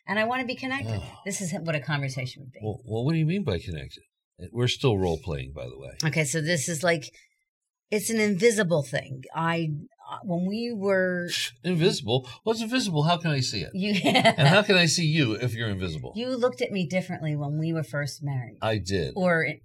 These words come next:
Speaker 1: just
Speaker 2: I was
Speaker 1: in a relationship.
Speaker 2: really, really not present at the time, so I was looking at you differently.
Speaker 1: <laughs> Yeah.
Speaker 2: See,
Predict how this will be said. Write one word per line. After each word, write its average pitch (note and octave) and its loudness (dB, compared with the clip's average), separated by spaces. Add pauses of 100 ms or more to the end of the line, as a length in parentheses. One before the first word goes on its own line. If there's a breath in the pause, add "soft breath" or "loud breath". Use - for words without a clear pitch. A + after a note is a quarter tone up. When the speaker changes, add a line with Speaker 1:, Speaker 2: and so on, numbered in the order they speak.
Speaker 1:
just E3 2
Speaker 2:
I C3 10
was A#2 6
Speaker 1:
in - 2
a - 0
relationship. B2 0
Speaker 2:
really, B2+ 6
really F#2 -2 (420 soft breath)
not F#2+ -2
present E2 -6
at B1+ -14
the - -20 (100)
time, C2 -12
so - -12
I D2+ -10
was D#2 -14
looking D2 -14
at B1+ -18
you D2+ -16
differently. E3 -6 (140)
Speaker 1:
<laughs> C#3 -6
Yeah. A2 -4 (1500)
Speaker 2:
See, - 2